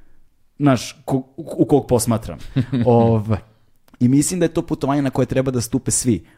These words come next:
Speaker 1: Ali s jedne, s druge strane, da bi moglo tako da se desi, posebno tim ljudima koji su oblikovani spoljašnjim okolnostima,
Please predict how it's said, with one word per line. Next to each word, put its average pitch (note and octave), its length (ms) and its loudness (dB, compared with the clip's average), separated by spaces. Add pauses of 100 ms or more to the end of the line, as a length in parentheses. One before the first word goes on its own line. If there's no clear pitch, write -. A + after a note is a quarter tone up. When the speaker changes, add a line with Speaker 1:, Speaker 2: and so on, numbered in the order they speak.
(120)
Speaker 1:
Ali G#2 180 -2
s - 140 -8
jedne, B2+ 200 -2
s G#2 240 -2
druge C#3+ 160 -2
strane, C3+ 260 -2
da F#2 200 -4
bi G#2 140 -4
moglo C#3+ 320 -2
tako A2 280 -4
da F#2+ 80 -4
se - 120 -8
desi, D#2 360 -10 (140)
posebno A#2 460 -4
tim C#3+ 340 -2
ljudima B2+ 320 0
koji A#2 140 -4
su A2+ 160 -2
oblikovani A2 520 -2
spoljašnjim F2+ 540 -6
okolnostima, D2+ 540 -12